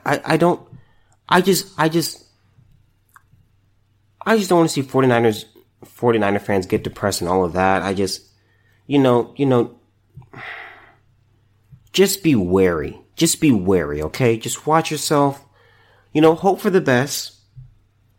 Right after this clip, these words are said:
Could you guys make the playoffs? I think so. You have six wins.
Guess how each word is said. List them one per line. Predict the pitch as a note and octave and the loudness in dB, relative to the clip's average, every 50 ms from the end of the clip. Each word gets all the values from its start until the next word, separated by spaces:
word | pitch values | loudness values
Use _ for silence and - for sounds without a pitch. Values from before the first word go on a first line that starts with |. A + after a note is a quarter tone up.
| _ _ _ _ _ _ - - - | _ _ _ _ _ _ -20 -20 -6
Could | - - E3 D#3+ | 0 0 0 2
you | E3+ | 2
guys | D#3+ F#3 F3 E3+ | 0 2 2 2
make | E3 E3 D#3 - | 2 0 0 -2
the | D#3+ | -4
playoffs? | - - D#3+ D3+ D#3+ E3 F3 F3 - - - _ _ _ _ _ - - - _ - | -4 0 0 0 0 0 -2 -4 -8 -14 -20 _ _ _ _ _ -20 -20 -20 _ -4
I | - F#3+ F#3+ | 0 0 0
think | F#3+ - F#3+ F#3 F#3 - | 0 2 2 2 2 2
so. | - - F#3+ E3+ - - - _ _ _ _ _ _ _ _ _ _ _ - | -2 -2 -2 -2 -2 -4 -8 _ _ _ _ _ _ _ _ _ _ _ -6
You | - D#3 | -2 0
have | D#3 C#3+ B2+ | 0 0 0
six | - - - E3 F3+ F3+ - - | -2 -4 0 0 0 0 0 -2
wins. | D#3+ C#3+ C#3+ C#3 B2+ B2 B2 C#3 D3+ - - - | -4 0 0 2 2 2 0 -2 -6 -10 -16 -20